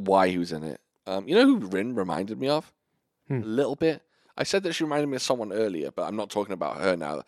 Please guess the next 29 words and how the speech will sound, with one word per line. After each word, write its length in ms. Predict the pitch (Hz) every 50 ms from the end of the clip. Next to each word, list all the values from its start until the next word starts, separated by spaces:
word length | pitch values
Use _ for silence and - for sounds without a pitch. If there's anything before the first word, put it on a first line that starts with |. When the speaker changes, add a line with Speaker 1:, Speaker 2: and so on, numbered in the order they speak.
| _ _
Speaker 1:
She 120 | - - 147
reminded 220 | 151 160 170 170
me 80 | 170 160
of 80 | 147
someone 280 | - - 147 135 127 127
else 180 | 120 107 -
that 60 | - 90
I 60 | 98
can't 260 | - - 117 107 98
put 120 | - 107 78
my 60 | 101
finger 400 | - - 117 110 98 90 78 71
on. 160 | 67 65 65 - - - - _
But 100 | - -
she 80 | - 320
also 320 | - 330 330 - 196 175
reminded 320 | 165 151 143 131 131 131
me 60 | 127 110
a 40 |
little 340 | 104 117 139 214 - - 175
bit 180 | - - 67 -
of 120 | - -
Jenna 300 | - - 107 127 131 98
Ortega. 640 | 101 107 107 - - - 151 147 135 - 50 - - _ _ _ _ _ _ _ _ - -
Speaker 2:
Okay. 220 | 220 - 233 247 254 - _ _ _ _ _ _ _ _ -
Speaker 1:
Yeah, 200 | 247 196 120 92
a 40 | - _ _ _ _ _ _ _ _ _ _ _
little 160 | 233 214 143
bit. 200 | - - 87 -